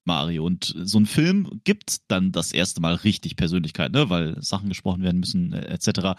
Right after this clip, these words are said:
Aber ich muss sagen, das hat mich dann doch positiv überrascht. Jetzt nicht im Sinne, dass ich absolut begeistert war, sondern dass ich gesagt habe, ey, das,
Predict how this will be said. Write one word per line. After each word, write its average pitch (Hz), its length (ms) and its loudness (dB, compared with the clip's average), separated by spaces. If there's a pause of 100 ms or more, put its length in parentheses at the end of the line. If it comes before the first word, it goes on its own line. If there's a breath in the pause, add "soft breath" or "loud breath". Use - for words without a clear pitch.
(540 loud breath)
Aber 117 200 2
ich 147 120 0
muss - 160 6
sagen, 143 360 2
das - 440 0
hat - 480 -4 (140)
mich 120 480 2
dann 117 680 2
doch 135 260 2
positiv 139 560 4
überrascht. 113 480 0
Jetzt 117 160 0
nicht 135 140 -2
im 117 80 -4
Sinne, 110 200 6
dass 107 200 0
ich - 240 -12
absolut - 300 0
begeistert 107 580 0
war, 147 120 2
sondern 117 300 2
dass 110 160 0
ich 107 180 -6
gesagt 104 280 -2
habe, 98 160 -2 (320 loud breath)
ey, 120 180 2
das, 170 180 2